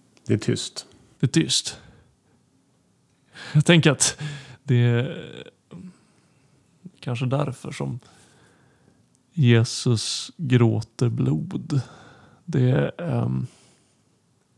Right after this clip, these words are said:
Speaker 1: Den prästerliga gärningen blir ju att offra sig själv.
Speaker 2: Ja.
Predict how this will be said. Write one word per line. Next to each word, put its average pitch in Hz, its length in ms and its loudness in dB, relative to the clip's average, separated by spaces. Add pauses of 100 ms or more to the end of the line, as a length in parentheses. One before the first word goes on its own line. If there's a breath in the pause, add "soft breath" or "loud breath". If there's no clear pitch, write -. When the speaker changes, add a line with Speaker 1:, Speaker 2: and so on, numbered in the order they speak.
(960)
Speaker 1:
Den 131 180 4
prästerliga 147 540 4
gärningen 135 680 2
blir 120 180 2
ju 123 180 0
att 120 260 -4
offra 127 320 -4
sig 120 160 -4
själv. 120 560 -2
Speaker 2:
Ja. 147 500 4